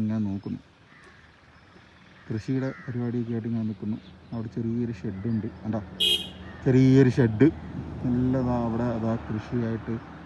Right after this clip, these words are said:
ആൾക്കാർ നടന്നു പോകുന്നുണ്ട്. കൃഷി കണ്ടോ? കൃഷി എടുത്തുകൊണ്ടിരിക്കുന്ന കൃഷിയുടെ ചെറിയ ചെറിയ പരിപാടികളൊക്കെ ആയിട്ട് ഇങ്ങനെ നടക്കുന്നത്. ഇവിടെ ഫുള്ള് കൃഷിയാണ് കേട്ടോ. സ്വർഗം സാർ, സ്വർഗം.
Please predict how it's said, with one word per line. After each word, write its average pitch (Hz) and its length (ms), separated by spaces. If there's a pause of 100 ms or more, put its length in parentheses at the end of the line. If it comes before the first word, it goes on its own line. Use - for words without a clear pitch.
(180)
ആൾക്കാർ 110 320 (260)
നടന്നു 104 360
പോകുന്നുണ്ട്. 98 420 (2250)
കൃഷി 113 260
കണ്ടോ? 110 160 (1500)
കൃഷി 113 300
എടുത്തുകൊണ്ടിരിക്കുന്ന 123 640
കൃഷിയുടെ 123 360 (520)
ചെറിയ 117 260
ചെറിയ 127 240
പരിപാടികളൊക്കെ 120 640
ആയിട്ട് 110 220
ഇങ്ങനെ 120 220
നടക്കുന്നത്. 113 400
ഇവിടെ 170 200
ഫുള്ള് 202 520
കൃഷിയാണ് 147 360
കേട്ടോ. 127 160 (2250)
സ്വർഗം 151 420
സാർ, 113 220 (120)
സ്വർഗം. 120 320